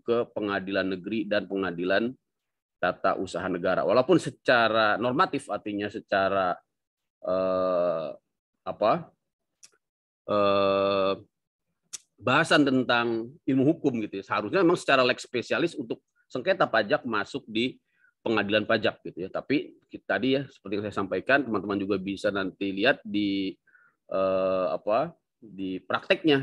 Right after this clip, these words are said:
gitu ya. Ada yang juga yang masuk ke pengadilan tata usaha negara, at-, bahkan ke pengadi-, dan juga ke pengadilan, pengadilan negeri. Itu ya, teman-teman ya. Itu yang akan kita sampaikan di pertemuan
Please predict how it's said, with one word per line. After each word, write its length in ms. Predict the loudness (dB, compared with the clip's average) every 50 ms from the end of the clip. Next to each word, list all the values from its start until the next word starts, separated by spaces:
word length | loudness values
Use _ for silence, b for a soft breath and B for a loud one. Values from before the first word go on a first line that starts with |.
| 0
gitu 240 | -4 -4 -2 -2 -2
ya. 80 | -2 -2
Ada 320 | -2 -2 0 2 2 2
yang 40 | 2 0
juga 240 | -4 0 2 2 2 2
yang 200 | 2 -2 -2 -2 -2
masuk 360 | -4 -6 -6 -6 -10 -12 -12 _
ke 240 | -4 -4 -4 -4 -6
pengadilan 520 | -6 -4 -4 -4 -4 -4 -2 0 0 0 -2 -8 _ _ _ _ _ _ _ -6
tata 160 | -2 -2 -2 -2
usaha 160 | -2 -4 -6 -6
negara, 320 | -2 0 2 2 2 2 0 0
at-, 160 | -4 -6 -8 _ _ _
bahkan 480 | -8 -8 -8 -8 -4 -2 -2 -2 0 0
ke 80 | -2
pengadi-, 640 | -2 0 -2 -4 -2 -4 -4 -6 -6 -4 -4 -2 0
dan 160 | 0 0 0
juga 160 | 2 2 2
ke 160 | 4 4 0 0
pengadilan, 640 | 0 -2 0 0 0 2 2 2 2 2 0 -2 -6 -12 _ _ _ _ _
pengadilan 480 | -6 -4 -4 -2 0 -2 -2 -2 -2
negeri. 240 | -6 -6 -10 -10 -8
Itu 160 | -2 0 0
ya, 80 | 0 0
teman-teman 320 | 0 -2 0 0 2 0
ya. 80 | 0 -2 -4 _ _ _ _ _ _ _ _ _ _ _ _ _ _ _ _ _ _
Itu 480 | _ 0 2 4 4 2 2 -2 -6 -14 _
yang 160 | -14 -12 -10 -10
akan 400 | -10 -6 -6 -4 -4 -4 -8 -8
kita 320 | -10 -12 -8 _ -10 -6
sampaikan 480 | -4 -6 -4 -4 -6 -4 -2 -2 -2 -2
di 80 | -4
pertemuan 640 | -6 -10 -14 -10 -8 -6 -4 -4 -4 -4 -6 -6 -8